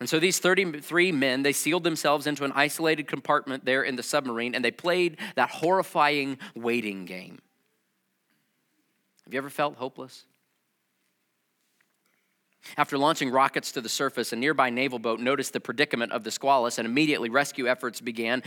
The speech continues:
Ships circled, and divers went down to the submarine.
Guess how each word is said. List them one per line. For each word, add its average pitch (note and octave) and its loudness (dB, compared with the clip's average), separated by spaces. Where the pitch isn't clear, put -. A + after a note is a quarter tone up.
Ships - 2
circled, C#3+ -2
and A#2 0
divers D3+ 4
went C3+ -4
down C#3 2
to B2 -8
the A#2 -6
submarine. A2+ -2